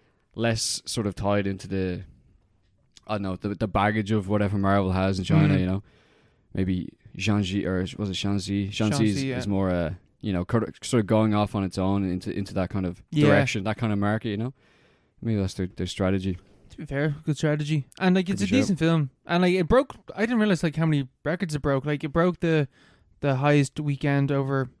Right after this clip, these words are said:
Speaker 2: Labor Day.
Speaker 1: Mm.
Speaker 2: Labor Day weekend. Previously owned record he-, hol-, held by Rob Zombie's Halloween.
Speaker 1: Is it?
Speaker 2: Yes, that was, that was what the article, the Variety article
Speaker 1: Was it not
Speaker 2: said.
Speaker 1: the, the recent one, though?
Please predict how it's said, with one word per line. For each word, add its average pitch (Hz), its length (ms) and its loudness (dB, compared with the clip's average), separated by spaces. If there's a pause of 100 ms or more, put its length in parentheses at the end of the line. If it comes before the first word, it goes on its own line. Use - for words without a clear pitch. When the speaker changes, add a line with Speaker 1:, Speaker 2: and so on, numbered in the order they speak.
(320)
Speaker 2:
Labor 147 260 0
Day. 156 180 2 (240)
Speaker 1:
Mm. 107 400 -2
Speaker 2:
Labor 143 180 -2
Day 147 100 4
weekend. 147 380 -2 (880)
Previously 214 680 2
owned 170 580 4
record 170 460 0
he-, 156 280 -4
hol-, 165 300 4
held 160 420 2
by 143 300 2 (220)
Rob 160 400 4
Zombie's 160 380 2
Halloween. 143 640 2 (1200)
Speaker 1:
Is 123 200 0
it? 208 120 -2 (240)
Speaker 2:
Yes, 143 320 -4
that 214 100 -2
was, 196 220 -4
that 196 120 -2
was 202 140 0
what 190 100 -2
the 170 200 -2
article, 143 340 -4
the 147 120 -2
Variety 143 400 0
article 143 220 0
Speaker 1:
Was 127 120 6
it 139 40 4
not 151 160 2
Speaker 2:
said. 127 120 2
Speaker 1:
the, - 40 -6
the 104 120 -6
recent 123 260 -2
one, 90 100 -4
though? 107 200 -6